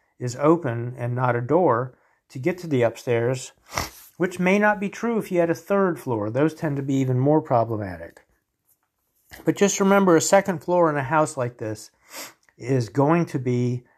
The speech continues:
a little bit warmer during the cooling season than is downstairs.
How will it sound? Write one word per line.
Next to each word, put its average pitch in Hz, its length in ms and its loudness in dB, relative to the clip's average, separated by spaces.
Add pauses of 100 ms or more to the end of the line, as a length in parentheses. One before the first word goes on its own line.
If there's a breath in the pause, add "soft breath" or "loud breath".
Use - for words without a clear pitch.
(140)
a 127 80 -6
little 147 260 4
bit 165 200 -2
warmer 139 480 0
during 127 420 0
the 143 80 -2
cooling 151 400 0
season 117 680 -6 (500)
than 127 260 2
is 120 260 -2
downstairs. 120 920 -2